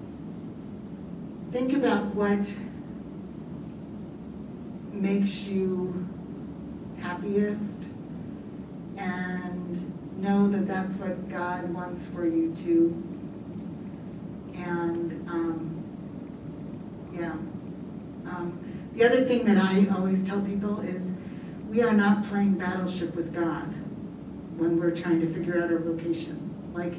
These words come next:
it's not like God's gonna blow us out of the water. We're, uh, you know, um, and there's any number of things that you can do. The thing about a vocation is something like Jack said about, "Well, what if you met some other people?"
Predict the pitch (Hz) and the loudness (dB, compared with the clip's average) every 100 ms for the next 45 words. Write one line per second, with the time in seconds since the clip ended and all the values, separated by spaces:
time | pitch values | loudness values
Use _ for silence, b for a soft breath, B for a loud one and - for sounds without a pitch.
0 | B B B B B - - 196 196 196 | B B B B B -10 -6 0 2 2
1 | 170 185 - 170 175 - 175 170 160 165 | 0 -2 0 0 0 -2 -2 -2 4 6
2 | 170 160 160 165 160 160 156 156 156 156 | 8 6 2 -2 -2 -2 0 0 0 -2
3 | - - B B B B - 175 - - | -6 -8 B B B B -2 0 2 0
4 | - - - 190 185 185 - 180 B B | -2 -6 -6 -2 0 0 -2 -2 B B
5 | B - 190 175 170 - 175 B B B | B -2 2 6 6 4 -2 B B B
6 | - - 226 226 233 233 240 247 277 285 | -10 -2 4 8 10 10 8 4 6 8
7 | 233 226 247 262 233 - 226 214 214 - | 8 8 8 8 8 6 4 6 8 6
8 | 208 196 196 190 196 190 190 196 190 294 | 4 4 2 4 4 6 6 6 6 6
9 | 294 220 196 185 185 208 214 - 165 165 | 8 8 8 6 4 4 6 6 8 8
10 | 165 - - 202 190 190 - - 233 208 | 6 2 -2 2 2 2 0 -2 -2 2
11 | 175 185 180 202 202 202 196 175 175 170 | 2 2 2 4 6 6 4 4 6 4
12 | 170 175 175 170 190 196 170 170 170 - | 4 4 4 4 2 0 2 2 2 -2
13 | 175 170 175 208 208 165 156 | 0 4 4 4 4 4 2